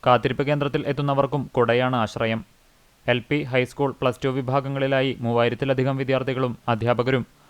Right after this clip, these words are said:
പ്രധാന അടക്ക വിപണന കേന്ദ്രത്തിലേക്കും എത്തുന്നവരുടെയും ആശ്രയമാണ്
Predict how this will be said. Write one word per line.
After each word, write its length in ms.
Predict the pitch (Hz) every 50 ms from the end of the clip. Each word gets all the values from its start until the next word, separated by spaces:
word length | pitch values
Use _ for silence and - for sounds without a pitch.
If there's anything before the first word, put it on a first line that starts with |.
| _ _ _ -
പ്രധാന 340 | 131 131 123 131 135 139 156
അടക്ക 340 | 160 147 139 131 131 -
വിപണന 380 | 143 143 151 139 147 147 147 147
കേന്ദ്രത്തിലേക്കും 640 | 143 151 147 143 139 135 156 147 143 135 147 147 127
എത്തുന്നവരുടെയും 760 | 123 117 - 135 127 127 127 127 127 131 131 135 135 131 131
ആശ്രയമാണ് 600 | 120 113 - 131 131 123 127 127 127 127 123 107